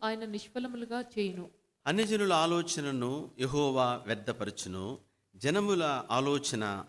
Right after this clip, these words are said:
Speaker 2: ఆయన వ్యర్థము చేయును. ఇక్కడ చూస్తే శత్రువు ఆలోచనలు వ్యర్థపరిచే దేవుడు. అనగా శత్రువు ఎలాంటి పన్నాగాలు పన్ని, ఎలాంటి ఆలోచనలు చేసినా అవన్నీ కూడా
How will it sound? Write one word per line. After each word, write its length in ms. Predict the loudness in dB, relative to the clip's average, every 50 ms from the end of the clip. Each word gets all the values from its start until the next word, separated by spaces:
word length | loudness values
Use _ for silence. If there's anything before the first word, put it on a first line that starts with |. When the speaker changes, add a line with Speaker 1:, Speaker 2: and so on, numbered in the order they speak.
| _ -4
Speaker 2:
ఆయన 540 | -2 0 0 0 0 0 -2 -2 -4 -6 -8 -14 _ _ _ _ _
వ్యర్థము 540 | -4 -4 -4 -4 -8 -12 -8 -6 -4 -4 -4 -6 -6 -6
చేయును. 360 | -4 -4 -4 -4 -4 -4 -4 -6 -10 _ _ _ _ _ _ _ _ _ _ _ _ _ _ _ _ -4
ఇక్కడ 180 | -2 -2 -2 -2 -2
చూస్తే 560 | -4 -4 -4 -4 -2 -2 -2 -2 -4 -6 -8 -12 _ _ _ _ _
శత్రువు 460 | -2 0 0 0 0 -4 -2 0 2
ఆలోచనలు 680 | 4 4 4 4 4 2 2 0 0 -2 -2 -2 -2 0
వ్యర్థపరిచే 880 | 0 0 0 0 -4 -2 -2 -4 -4 -4 -6 -4 -4 -4 -4 -8 -12 _ _ -6
దేవుడు. 360 | -4 -2 -2 -2 -4 -8 -10 -12 _ _ _ _ _ _ _ -4
అనగా 360 | -2 0 0 2 0 0 -2
శత్రువు 540 | -4 -6 -6 -8 -8 -4 -2 0 0 0 0
ఎలాంటి 380 | 0 0 0 0 0 0 -2 -4
పన్నాగాలు 520 | -4 -4 -2 0 0 0 0 0 -2 -4
పన్ని, 440 | -4 -6 -4 -2 0 0 -2 -2 -4 -8 -16 _ _ _ _ _ _ _ -4
ఎలాంటి 360 | -2 0 0 0 0 0 0
ఆలోచనలు 560 | 0 0 2 0 0 -2 -2 -4 -4 -4 -6 -4 -4
చేసినా 520 | -4 -4 -4 -6 -6 -6 -4 -4 -6 -6 -8 -12 _ _ _ _ _ _ -2
అవన్నీ 380 | 0 0 2 0 2 0 0
కూడా 500 | 0 2 0 0 2 0 0 -2 -4 -6